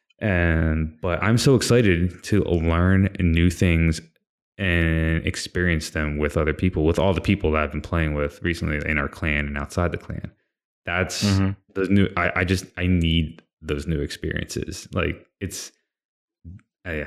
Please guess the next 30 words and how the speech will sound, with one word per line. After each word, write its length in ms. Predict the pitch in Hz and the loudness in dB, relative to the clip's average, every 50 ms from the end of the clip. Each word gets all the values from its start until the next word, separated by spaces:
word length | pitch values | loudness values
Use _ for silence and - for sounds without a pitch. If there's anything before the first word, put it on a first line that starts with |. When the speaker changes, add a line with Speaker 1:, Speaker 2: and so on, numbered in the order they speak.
| - - | -6 -4
Speaker 1:
Destiny 380 | 92 90 90 - - 101 95 | -2 -2 -2 2 4 4 4
two, 500 | 92 - - 85 82 80 78 80 78 80 - | 4 2 2 2 2 4 2 0 -2 -4 -6
new 200 | - 90 85 82 | -4 0 0 0
experiences. 760 | 80 78 - - - 80 78 76 76 78 - 80 80 76 - | 0 0 -4 -6 -6 -4 -4 -4 -4 -6 -6 -8 -8 -8 -4
And 180 | - 98 92 87 | -2 -2 0 0
the 40 | 80 | -2
fact 260 | - - 98 95 - - | 0 -2 -2 -2 0 -2
that 120 | 87 82 | -2 0
we 80 | 90 82 | 0 0
may 140 | 82 82 | 0 0
have 200 | 78 80 82 73 | 0 -2 -2 -2
a 40 | 78 | 0
lot 220 | 76 80 71 - 76 | -2 -2 -2 -4 -6
more 300 | 78 76 80 87 98 110 | -2 0 2 2 4 4
of 60 | 110 | 4
them 200 | 123 127 127 127 | 4 4 6 6
to 40 | 123 | 4
experience. 640 | 123 123 - - 131 120 117 120 123 120 117 - - - _ _ _ - - - - 101 | 4 2 0 0 2 2 4 4 4 2 0 -2 -10 -16 _ _ _ -20 -20 -16 -10 -4
I 40 | 101 | 0
mean, 240 | 104 95 92 95 - - _ _ _ _ _ _ - | 2 4 4 2 0 -4 _ _ _ _ _ _ -12
<laughs> 540 | - - - 101 - - - - - - | -8 -2 -2 -2 -2 -4 -18 -14 -6 -2
doing 300 | 95 101 110 135 160 165 | 2 4 4 6 6 6
a 60 | 160 131 | 6 6
new 200 | 110 110 98 82 | 6 6 6 4
raid 420 | 85 90 87 82 76 80 85 - - | 4 4 4 4 2 0 -2 0 0
is 140 | 87 85 78 | 2 2 2
exciting, 640 | 76 - - - 82 80 73 76 73 76 82 - - _ _ _ _ _ _ _ - | 0 -2 -2 0 0 0 0 0 -2 -2 -4 -6 -8 _ _ _ _ _ _ _ -16
but 120 | - 85 - | -10 -4 -2
that's 240 | 101 101 110 - | 0 0 2 2
almost, 480 | 135 123 113 110 110 101 - - - | 2 4 4 4 4 2 0 -2 -12